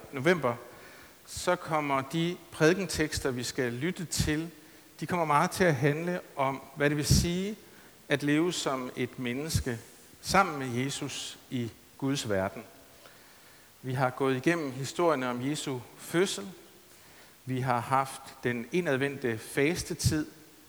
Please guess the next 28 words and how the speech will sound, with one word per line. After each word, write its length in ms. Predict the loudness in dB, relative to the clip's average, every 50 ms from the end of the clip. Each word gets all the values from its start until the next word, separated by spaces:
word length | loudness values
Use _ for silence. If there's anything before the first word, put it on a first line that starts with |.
| -20 -20 -20 -20 -20 -20 -20 -20 -20 -20 -18 -12
som 200 | -8 -6 -2 0
ledte 200 | 0 0 0 0
frem 220 | 2 2 2 2 2 -2 -6
til 180 | -2 -2 -2
den 120 | -2 -4 -6
store 460 | -6 -4 0 2 4 4 4 4 2 -2 -8 -16 -18 -20 -20 -20 -20 -20
fest, 540 | -16 -6 -2 -2 0 0 -2 -4 -6 -10 -10
påsken. 480 | -4 -2 0 0 0 -2 -6 -8 -10 -12 -12 -14 -18 -20 -20 -20 -20 -20 -20 -20 -20 -20 -20 -20 -20 -20 -20 -10 -2 2
Og 200 | 2 2 4 4
sidst 340 | 2 4 4 2 2 0 0
har 100 | -2 -2
vi 100 | 0 0
haft 400 | 0 0 0 0 -4 -10 -14 -8 -4
pinsen, 440 | -2 -2 -2 -4 -6 -10 -10 -12 -12 -8 -4
pinsen, 480 | -2 0 0 0 0 -2 -2 -4 -10 -12 -18 -20 -20 -20 -20 -20 -20 -12 -2 2
ånden, 340 | 2 2 2 2 -2 -4 -4
som 220 | -6 -6 -6 -4
kommer 260 | -2 -2 -2 0 -2
til 220 | -2 0 2 2 2
os. 140 | 2 2 0
Og 60 | 2
i 20 |
dag 240 | 2 4 2 2 2 -2 -10 -18 -20 -20 -20 -20 -20 -20 -4
fejrer 360 | 2 4 6 6 6 6 6
vi 100 | 4 2
simpelthen 400 | 2 0 -2 -2 -2 -4 -4 -6 -8 -12 -20 -20 -6
hele 300 | 0 2 4 4 4 2
molevitten, 520 | 0 -2 -2 0 2 2 2 0 -2 -8